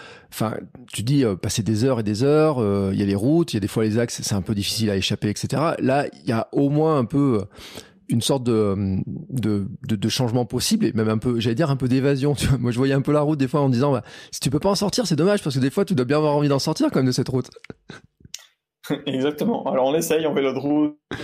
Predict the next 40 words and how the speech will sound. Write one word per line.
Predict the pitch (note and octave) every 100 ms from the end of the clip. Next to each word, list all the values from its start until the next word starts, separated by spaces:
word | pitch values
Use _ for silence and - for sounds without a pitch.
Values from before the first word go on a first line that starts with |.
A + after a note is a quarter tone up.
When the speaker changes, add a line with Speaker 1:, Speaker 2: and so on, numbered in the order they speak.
| -
Speaker 2:
quand |
c'est | B2+ - B2 A#2+ A#2+ A#2+ A#2+ A#2+
un | A#2+
peu | C#3
sec, | B2+ C#3+ C#3 C#3 B2
et | G#2
cetera. | C3+ A2+ A#2+ B2 B2+ A#2+
C'est | - -
assez, | A#2 - C#3 C3+
voilà, | B2 B2+ B2 A#2+ - - - A#2
euh, | A2+
assez | A2 -
bien | A#2+ C3
au | B2+
niveau | B2 B2
du | B2
terrain. | A#2 C3 D3+ D3+ - _
Malgré | A#2+ A#2 A#2+
tout, | C#3+
pour | C#3 -
ça, | -
le | C3+ A2+
gravel | A#2 A#2+ B2+ C3 A#2+
est, | B2 G3+ - -
est | B2
un | A#2+ A#2+
excellent | A#2+ - B2 B2
choix | - C#3+ C3+
parce | - -
qu'on | - A2+
peut | A2+
faire | - A2+ A2+
les | A#2 A#2
deux | C#3 C3+ C3+
tout | -
en | G3+
ayant | D3+ A#2 A#2
une | A2+
aisance | A2+ B2 -
sur, | - A2+